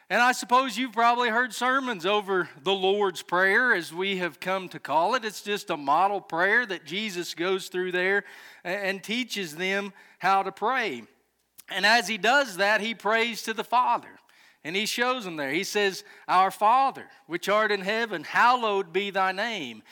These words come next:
And so he teaches us that when we pray, we don't pray directly to Jesus. We don't pray to some other entity or some other being,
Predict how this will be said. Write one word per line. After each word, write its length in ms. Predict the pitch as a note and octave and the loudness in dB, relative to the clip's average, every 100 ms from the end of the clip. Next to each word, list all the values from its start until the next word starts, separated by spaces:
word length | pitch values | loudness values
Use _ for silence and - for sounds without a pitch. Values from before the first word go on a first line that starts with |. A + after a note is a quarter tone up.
| - - | -16 -10
And 140 | G3 | -4
so 220 | G#3+ A#3+ | 0 2
he 160 | A3 B3 | 2 0
teaches 500 | - C#4 C4 A#3+ G3+ | 2 2 2 0 0
us 220 | A3 - | 0 0
that 160 | G#3 F#3+ | -4 -2
when 200 | A#3 A3+ | -2 -2
we 120 | G#3+ | -4
pray, 500 | - A#3 C4+ A#3+ A3 - - | 0 2 2 0 -4 -8 -2
we 140 | B3 | 0
don't 260 | B3+ A#3 - | 2 0 -2
pray 300 | G#3+ B3 B3 | 2 2 2
directly 560 | A3 G#3+ A#3 A3+ G#3 | 2 2 2 0 -4
to 140 | F3 D3+ | -4 -6
Jesus. 800 | D#3+ F#3+ G3 D#3+ C4+ - - - _ - _ | -8 -8 -8 -8 -8 -10 -12 -16 _ -20 _
We 160 | G3+ C4 | 0 2
don't 260 | B3+ A3 | 2 -2
pray 440 | F3+ A3 A#3+ B3 A3 - | 0 2 4 2 -2 -8
to 100 | - | -6
some 380 | G#3+ A3 A#3+ A#3 | -4 0 0 0
other 400 | G3 A#3 B3+ A#3 G#3 | 0 0 2 0 -2
entity 640 | G#3+ B3 A3 A3+ A3+ B3 | -2 -2 -2 -6 -4 -2
or 140 | C4 F#3+ | 0 -2
some 280 | - A3+ A3 | -2 -2 0
other 220 | G3+ F3 | 0 -2
being, 480 | D#3+ G3 A3+ C4 | -2 0 0 -2